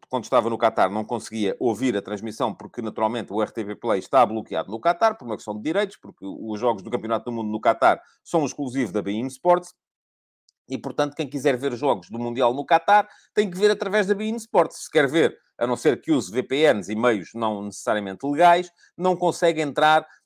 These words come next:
nem, eh, no, no Nós Play, que é o que eu tenho instalado, nem na, no R T P Play,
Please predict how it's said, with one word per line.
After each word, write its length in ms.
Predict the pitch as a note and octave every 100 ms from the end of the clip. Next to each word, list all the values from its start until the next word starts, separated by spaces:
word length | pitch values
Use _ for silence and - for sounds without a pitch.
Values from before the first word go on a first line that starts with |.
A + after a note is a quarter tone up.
| B2
nem, 400 | C#3+ F#3+ F3+ C#3+
eh, 180 | B2 A#2
no, 340 | A2+ A#2+ A2+ A2
no 160 | G#2
Nós 240 | G2+ A2+ -
Play, 280 | E3 E3
que 100 | E3+
é 40 | A2+
o 60 |
que 80 | -
eu 60 | A2
tenho 220 | G2 G2+
instalado, 520 | G#2+ D3 F#3+ F#3+ E3
nem 280 | B2+ D#3+ E3
na, 200 | C3+ A#2
no 300 | A2+ A2+ A2
R 100 | G#2
T 120 | A#2+
P 160 | A2 C3+
Play, 340 | - G3 G3